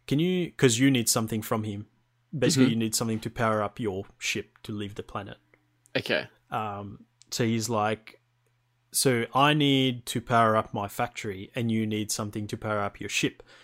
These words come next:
Speaker 1: So go to this camp where it's basically people who have left this town because they were sick of it, moved on, set up camp in that place. T-,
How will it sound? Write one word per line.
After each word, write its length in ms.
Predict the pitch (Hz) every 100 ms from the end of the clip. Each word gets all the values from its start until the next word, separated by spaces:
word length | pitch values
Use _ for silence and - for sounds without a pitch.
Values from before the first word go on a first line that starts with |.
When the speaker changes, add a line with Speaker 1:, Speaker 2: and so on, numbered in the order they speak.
| - -
Speaker 1:
So 280 | - 110
go 240 | 104 131 175
to 300 | 175 196 175
this 360 | 131 131 -
camp 640 | - - 135 113 104 127 - _ _ _ -
where 220 | 120 110
it's 220 | 110 117
basically 580 | - 127 127 - 139 123
people 420 | 117 123 117 120
who 100 | 113
have 180 | 110 107
left 440 | 107 107 - - 170 120
this 280 | 110 -
town 540 | - 123 113 101 104 117
because 440 | 110 - 110 104
they 80 | 104
were 120 | 101
sick 300 | - - -
of 120 | 113
it, 280 | 101 113 - _ _ _ _ -
moved 400 | 113 123 131 117
on, 400 | 113 110 110 107 _ _ _ _ _ _ _
set 320 | - - 131 117
up 160 | -
camp 420 | - 113 110 110 -
in 140 | 135
that 180 | 110 101
place. 560 | - 117 95 101 - - _ _ _ _ _ _ _ _ _ _ _ _
T-, 120 | -